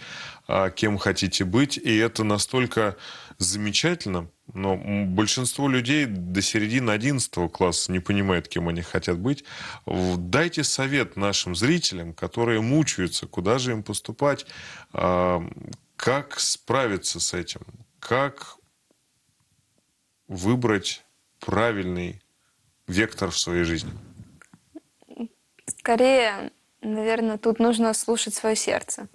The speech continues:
Speaker 2: То, к чему лежит душа, то, что интересно. Не нужно бояться ошибиться, потому что лучше поступить в университет, вот, проучиться год, там, понять, что это не твоё, и уйти куда-то в другую сферу, чем пойти туда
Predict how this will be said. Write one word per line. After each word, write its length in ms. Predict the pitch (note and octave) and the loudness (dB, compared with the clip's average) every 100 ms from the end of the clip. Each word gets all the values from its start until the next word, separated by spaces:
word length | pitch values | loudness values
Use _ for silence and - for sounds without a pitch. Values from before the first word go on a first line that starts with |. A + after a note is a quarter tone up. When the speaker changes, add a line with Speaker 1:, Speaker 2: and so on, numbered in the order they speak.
| _ _ _ | _ _ _
Speaker 2:
То, 180 | - A#3 | 2 2
к 120 | A3+ | 0
чему 320 | - G#3+ G#3 | 0 2 4
лежит 380 | G3 G3 G#3 G3 | 4 2 2 2
душа, 460 | F#3 - A3 A#3+ E4 - | 2 0 2 2 0 -4
то, 140 | - G#3 | 0 0
что 180 | - | 2
интересно. 640 | G3+ G3+ G3+ A3+ D#4 C4 G#3+ | 0 2 4 4 2 0 -2
Не 280 | - G#3 B3 | 0 4 6
нужно 320 | B3+ A#3+ A3+ | 6 4 4
бояться 420 | G#3 G#3+ G3+ - | 4 4 2 0
ошибиться, 640 | G3 - G3 B3+ - A3 G3 - - - - | 0 0 2 2 0 -4 -8 -14 -20 -20 -14
потому 340 | - G#3+ A#3 | 0 4 4
что 220 | A#3 - G#3 | 4 4 6
лучше 440 | A#3 - - G3 | 6 4 2 2
поступить 480 | G3 - G#3+ A3+ G3+ | 0 -2 0 0 2
в 40 | |
университет, 760 | G#3+ G#3 G#3 - - B3 G#4+ - _ _ _ - - | 4 4 2 -2 2 2 2 -2 _ _ _ -20 -8
вот, 360 | G#3 G3+ G3 - | -2 -2 -2 0
проучиться 500 | G#3+ A3 - G#3 G#3+ | 2 2 2 -2 -2
год, 220 | G#3+ C#4+ | 0 2
там, 120 | B3+ | 2
понять, 280 | G3+ A#3 A#3 | 2 2 2
что 140 | - | 0
это 120 | G#3 G#3+ | 0 0
не 120 | G#3 | 0
твоё, 440 | - G#3+ B3 G4+ - - _ _ - | 0 2 2 0 -4 -18 _ _ 0
и 100 | G#3+ | 2
уйти 240 | A3 C4+ | 4 2
куда-то 400 | B3+ A3+ A#3 A3+ | 2 4 4 2
в 40 | G#3 | 2
другую 300 | G#3+ A#3 F4 | 4 4 2
сферу, 400 | - B3 G#3+ G3 | 2 2 4 2
чем 320 | - G3+ G3+ - - - | 2 0 -2 -6 -20 0
пойти 300 | A3 G#3 A#3 | 2 4 2
туда 360 | A3+ G#3 G3+ | 4 6 4